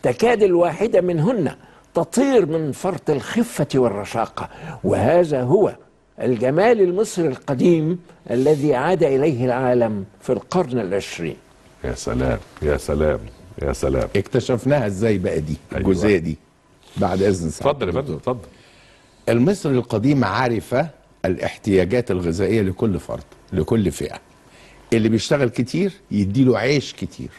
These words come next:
Speaker 3: خبز كتير. اللي بيشتغل قليل يديله قليل، بيدي مقننات الأغذية اللي بالطاقة اللي هي بتزود الوزن على حسب النشاط، العمال يديهم غذاء أكتر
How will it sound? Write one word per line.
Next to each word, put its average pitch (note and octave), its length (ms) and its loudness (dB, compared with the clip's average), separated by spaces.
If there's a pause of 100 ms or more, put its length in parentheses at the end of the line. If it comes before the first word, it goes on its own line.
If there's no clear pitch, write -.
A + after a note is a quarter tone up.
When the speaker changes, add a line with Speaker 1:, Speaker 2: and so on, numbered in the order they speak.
Speaker 3:
خبز G2+ 440 0
كتير. - 280 -12 (560)
اللي G2+ 180 2
بيشتغل C3+ 500 2
قليل E3+ 440 0 (120)
يديله G2 460 2
قليل، - 400 -4 (760)
بيدي A2+ 640 2
مقننات A2+ 880 0
الأغذية A2+ 520 2
اللي G#2 140 0
بالطاقة C#3+ 800 0
اللي D#3 140 0
هي F#2+ 60 0
بتزود G#2 400 0
الوزن F3 420 0 (480)
على A2+ 200 0
حسب D3 360 -2
النشاط، G#2+ 440 0 (400)
العمال D3 680 4
يديهم C#3+ 400 0
غذاء C#3 360 0
أكتر F#2 340 -2